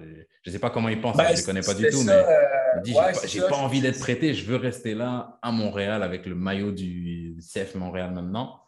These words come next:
Speaker 1: Euh, j'ai pas envie de partir à, en C P L, tout ça, mais c'est peut-être la meilleure chose qui, qui, qui, qui, qui puisse t'arriver, en fait.
Speaker 2: Ben, c'est ça, puis je, je,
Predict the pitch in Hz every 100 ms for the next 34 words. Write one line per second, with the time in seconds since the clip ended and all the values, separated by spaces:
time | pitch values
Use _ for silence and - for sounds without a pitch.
0 | _ _ _ _ _ - 76 76 73 69
1 | 65 60 - _ _ _ _ _ - 87
2 | 87 123 110 117 101 90 - - - 131
3 | 98 87 82 82 82 - 87 95 92 95
4 | 85 92 104 87 85 87 101 131 143 143
5 | _ _ _ _ _ _ _ _ _ -
6 | - - 107 113 101 98 - 110 - 95
7 | 85 - 90 87 87 87 87 87 87 85
8 | 85 - 87 80 85 85 - 87 85 110
9 | 117 - 82 - _ _ _ _ _ _
10 | _ _ _ _ _ - _ 247 - -
11 | - 175 180 170 139 139 139 135 131 -
12 | 135 -